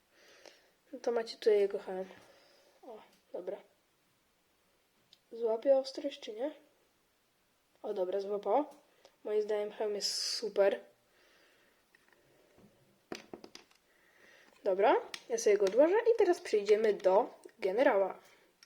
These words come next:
No to tak, mm, generał jest ogólnie, mm,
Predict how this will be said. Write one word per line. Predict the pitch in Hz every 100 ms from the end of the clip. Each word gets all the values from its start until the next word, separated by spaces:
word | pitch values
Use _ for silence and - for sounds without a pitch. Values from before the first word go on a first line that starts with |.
| _ _ _ _ _ _ _ _ _ _ _ _ _ _ _ _ _ _ _ _ _ _ _ _ _ _ _ _ _ _ _ _ _ _ _ - - _ _ -
No | 302
to | 302
tak, | 208 170 - _ -
mm, | 220 220 220 214
generał | 214 311 494
jest | 381 - -
ogólnie, | 240 233 262 254 233 226 - - - -
mm, | 220 214 214 208 208 202 202